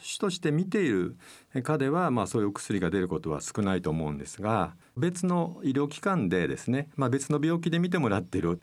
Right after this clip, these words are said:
際に出ているお薬なんかで、えー、そういうことがあるもんですから、それが先ほど言いましたように、こう多くの病気で多くの診療科ということと、この問題が深く関わっている原因になるんですね。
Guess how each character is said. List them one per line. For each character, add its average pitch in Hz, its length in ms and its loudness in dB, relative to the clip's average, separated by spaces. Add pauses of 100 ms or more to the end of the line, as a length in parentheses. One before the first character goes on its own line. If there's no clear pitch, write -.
(120)
際 123 240 2
に 156 100 0
出 151 120 2
て 147 80 0
い 113 60 6
る 95 60 2
お 92 40 0
薬 92 260 -2
な 85 120 2
ん 85 100 0
か 104 140 -6
で、 127 340 0
え 87 120 -6
ー、 - 20 -10
そ 101 100 -4
う 92 40 0
い - 0 -
う - 20 -2
こ 90 100 0
と 87 120 0
が 82 120 2
あ 92 40 2
る 87 60 0
も 73 140 -2
ん 73 60 -8
で 69 80 -8
す - 100 -14
か 76 140 -10
ら、 73 160 -12 (280)
そ 165 100 -2
れ 165 80 0
が 190 140 0
先 131 240 -2
ほ 101 80 2
ど 101 60 2
言 95 80 2
い 92 40 2
ま 87 140 0
し - 80 -12
た 98 100 -2
よ 92 140 0
う 113 80 0
に、 131 240 0
こ 80 260 -2 (180)
う 131 60 2
多 117 60 2
く 98 100 -4
の 78 260 0
病 87 220 0
気 139 100 -6
で 156 80 0
多 113 140 2
く - 80 -6
の 73 80 -4
診 73 240 -6
療 71 160 -6
科 - 260 -8
と - 60 -4
い 98 60 0
う 95 40 -2
こ 120 100 -6
と 156 100 -4
と、 147 340 -2 (220)
こ - 100 -2
の 90 80 2
問 82 180 -2
題 92 160 0
が 135 120 0
深 98 200 -4
く - 120 -12
関 82 140 0
わ 80 80 0
っ - 20 -10
て - 160 -12
い - 40 -8
る - 220 -12
原 85 140 0
因 80 60 -4
に 78 120 -6
な 78 100 -4
る - 120 -10
ん - 80 -20
で - 40 -20
す - 140 -10
ね。 104 220 -4